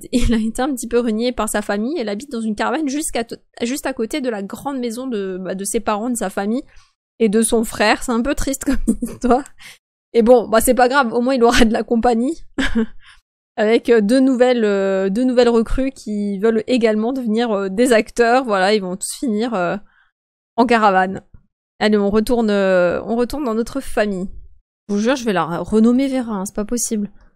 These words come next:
Bah, ça fait un petit peu plus vite d'un coup, mais, euh, bientôt, euh, on va coucher, donc je pense que l'épisode se terminera sur l'accouchement pour, euh, que vous puissiez voir un petit peu, euh,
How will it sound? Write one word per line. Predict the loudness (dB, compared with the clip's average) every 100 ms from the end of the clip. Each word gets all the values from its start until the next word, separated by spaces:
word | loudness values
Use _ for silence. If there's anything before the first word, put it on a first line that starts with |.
| _ _ _ _ -6
Bah, | 0
ça | 0
fait | 2
un | 2 2
petit | 0 -2
peu | 0
plus | 0 0
vite | 0 2
d'un | 0
coup, | 0 -2 -2
mais, | 0 0 2
euh, | 2
bientôt, | 2 0 -2 -2
euh, | 2 4 4 4 2
on | 2
va | 2
coucher, | 0 -4 -4
donc | -2 -4
je | -4
pense | -4
que | -2
l'épisode | -4 -2 -2 -2
se | -4
terminera | -4 -4 -6 -8
sur | -6
l'accouchement | -8 -8 -10 -6 -6 -4
pour, | -4 -4
euh, |
que | -6 -10
vous | -8
puissiez | -8 -6
voir | -4 -4
un | -6
petit | -10
peu, | -6 -2
euh, | -2